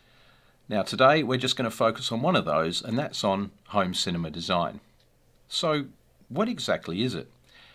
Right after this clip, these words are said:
Well, quite simply, it's a way of optimizing every feature of your room, everything in it, and how that equipment behaves in that room in a way that extracts the maximum results.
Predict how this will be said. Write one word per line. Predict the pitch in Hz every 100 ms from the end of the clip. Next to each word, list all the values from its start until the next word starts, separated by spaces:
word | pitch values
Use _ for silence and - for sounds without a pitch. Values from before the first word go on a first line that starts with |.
| _ _ _ _ _ _ -
Well, | 139
quite | - 226 226
simply, | - 135 107 80 76 76 - _
it's | 123 127
a | 139
way | 151 185
of | -
optimizing | 139 - 113 101 90 90 98 -
every | 131 135 180
feature | 180 - 131 113 - 95
of | 92
your | 90 90
room, | 104 71 76 - -
everything | 127 131 135 127
in | 147
it, | 73 - - _ _
and | 107 101
how | 156
that | 165 151
equipment | 139 - 107 104
behaves | 107 - 151 117 104 -
in | 180
that | 170 127
room | 98 82 80 80 - - - -
in | 175
a |
way | 165 131 127 127
that | 123 113
extracts | 98 - 104 87 - - - _
the | -
maximum | 170 123 - - 98 87 82
results. | 82 120 95 57 - -